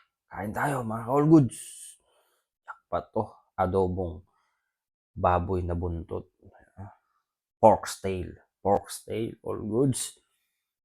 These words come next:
Yummy. Tagal ko rin hindi kasi kumain ng adobo. Ilang buwan din. Ah, siguro ilang buwan din, eh. May nakita kasi akong ano, nagpunta kami sa Ocean, ba? Nagpunta ako nung nakaraan. Eh, may nakita akong pork.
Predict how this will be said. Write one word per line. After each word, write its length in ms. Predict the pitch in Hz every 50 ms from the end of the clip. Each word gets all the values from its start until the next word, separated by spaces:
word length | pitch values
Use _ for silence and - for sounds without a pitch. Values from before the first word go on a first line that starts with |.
| _ _ _
Yummy. 400 | 87 87 85 82 85 85 82 87 - - _ _ -
Tagal 240 | 87 87 92 95 92
ko 80 | 104 98
rin 160 | 101 104 101
hindi 80 | 110
kasi 160 | 107 104 - -
kumain 320 | 113 107 107 104 110 110
ng 80 | 113 110
adobo. 640 | 107 98 98 95 92 98 107 120 117 - - _ _ _ _ _ _ _ _ - - - - - - - - - - - - - - - 87
Ilang 240 | 90 87 90 87 92
buwan 160 | 92 92 92 95
din. 240 | 113 120 117 104 95 90 - _ _ - - 92
Ah, 320 | 92 92 90 92 90 92 90 -
siguro 320 | 98 98 - 123 123 117
ilang 240 | 90 90 92 92 92
buwan 160 | 92 92 95
din, 240 | 95 127 123 104 90
eh. 80 | 87 - _ _ _ _ _ _ _ _ _ _ -
May 160 | 95 95 95
nakita 320 | 95 - 98 85 - -
kasi 160 | 98 - -
akong 240 | 101 95 92 101 98
ano, 320 | - 90 95 95 92 - -
nagpunta 400 | 95 90 90 98 98 92 90 92
kami 160 | 95 95 90 85
sa 80 | - 90
Ocean, 400 | - 95 95 90 87 98 92 82 - 95
ba? 160 | 92 90 - - _ _ _ _ _ _ _ _ _ _ _ _ 92
Nagpunta 320 | 92 90 - 104 98 90 92
ako 100 | 90 92 92
nung 80 | 95
nakaraan. 400 | 90 87 90 85 85 87 92 92 90 90 90 - _ _ _ _ _ _ _ _ _ _ _ _ _ _ _ _ -
Eh, 20 | 95 92
may 80 | 92
nakita 400 | 90 85 87 87 85 87 90 85
akong 160 | 87 87 87 - -
pork. 240 | - 85 82 -